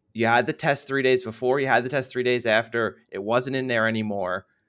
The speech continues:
A four-year ban seems extremely harsh for that, especially, and now I'm gonna pull the Eddie, when you have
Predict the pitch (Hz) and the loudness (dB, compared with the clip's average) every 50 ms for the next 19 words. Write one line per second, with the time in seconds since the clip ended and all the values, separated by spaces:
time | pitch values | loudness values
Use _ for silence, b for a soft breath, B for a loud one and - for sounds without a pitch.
0 | _ _ _ _ _ - 123 117 - - - - - 147 143 143 156 160 156 139 | _ _ _ _ _ -4 -4 -4 -4 -6 -12 -10 -4 -2 0 2 2 0 0 -2
1 | 127 131 131 127 120 117 - - 117 110 104 95 82 82 80 80 - _ _ _ | -4 -2 0 0 0 -2 0 0 0 0 0 -2 -4 -6 -10 -14 -18 _ _ _
2 | _ _ - - - 123 117 110 95 107 107 - - - - - 127 123 120 113 | _ _ -16 -10 -6 -4 -4 -4 -4 -6 -6 -8 -10 -10 -8 -4 -2 0 0 0
3 | 107 101 101 98 101 82 78 - - - - 78 - - - - _ _ _ _ | 0 -2 -4 -4 -6 -6 -6 -8 -12 -14 -14 -14 -14 -14 -14 -16 _ _ _ _
4 | _ _ _ _ _ _ _ - 139 135 - - - - 190 214 220 220 - 185 | _ _ _ _ _ _ _ -2 -2 -2 -2 -2 4 8 8 8 8 6 2 2
5 | 160 143 127 123 135 156 - - _ _ _ _ _ _ _ - 143 135 139 143 | 4 4 4 4 2 0 -2 -12 _ _ _ _ _ _ _ -6 -2 2 4 4
6 | 147 151 147 143 139 135 - 143 139 135 123 123 113 104 127 160 143 110 76 - | 4 4 6 4 2 2 2 0 2 2 4 2 2 4 4 4 4 2 -2 -4
7 | 98 b b b b b b b b b b b b _ _ 117 127 135 131 131 | -10 b b b b b b b b b b b b _ _ 0 2 2 2 0
8 | 127 135 156 175 196 175 - 160 151 139 127 120 117 120 120 - - | -2 0 2 2 2 2 4 4 4 4 6 4 4 2 0 -6 -20